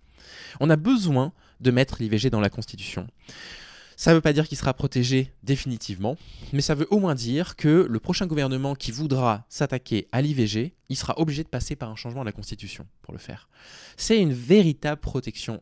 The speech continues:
à la fois des femmes, à la fois des enfants également. Ne vous en déplaise, assurer, euh, le, l'accès à l'I V G librement, gratuitement, facilement à toutes les femmes en France, c'est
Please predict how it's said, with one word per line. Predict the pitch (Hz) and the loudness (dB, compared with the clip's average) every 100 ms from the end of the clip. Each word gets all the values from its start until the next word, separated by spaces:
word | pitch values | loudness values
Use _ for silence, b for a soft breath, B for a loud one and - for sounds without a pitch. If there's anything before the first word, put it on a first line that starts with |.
| - | 0
à | 151 | 2
la | 127 | 2
fois | - 113 95 | 0 -4 -4
des | 95 | -8
femmes, | - 80 123 107 | -4 -2 -2 -4
à | |
la | 107 | -8
fois | - 92 | -8 -10
des | 87 | -8
enfants | 82 - 143 | -10 -2 0
également. | 101 82 92 180 B B B B - | 0 0 0 -2 B B B B -2
Ne | 139 | 2
vous | 160 117 | 2 2
en | 117 | 0
déplaise, | 101 - 98 156 160 B B B | -2 0 0 0 -4 B B B
assurer, | 147 - - 127 123 110 _ _ _ b b b | -2 0 -2 0 0 -2 _ _ _ b b b
euh, | 98 92 95 | -4 -2 0
le, | 98 92 92 90 90 95 | 0 2 0 -2 -4 0
l'accès | 131 147 - 135 | 0 0 -4 -6
à | 101 | -6
l'I | 104 104 | -8 -6
V | 98 | -6
G | 98 92 - _ _ _ | -6 -8 -12 _ _ _
librement, | 98 147 147 143 123 107 95 - _ | -4 0 2 4 2 0 -6 -12 _
gratuitement, | 98 147 160 156 - 113 | -6 -4 -4 -6 -8 -8
facilement | 107 - 156 - 139 131 123 | -6 -6 -6 -4 -4 -2 -2
à | - | -6
toutes | - 196 170 - | -8 -8 -8 -10
les | 113 | -10
femmes | 110 110 101 | -6 -4 -4
en | - | -8
France, | - 143 175 - | -6 -4 -4 -6
c'est | - 131 - | -8 -8 -10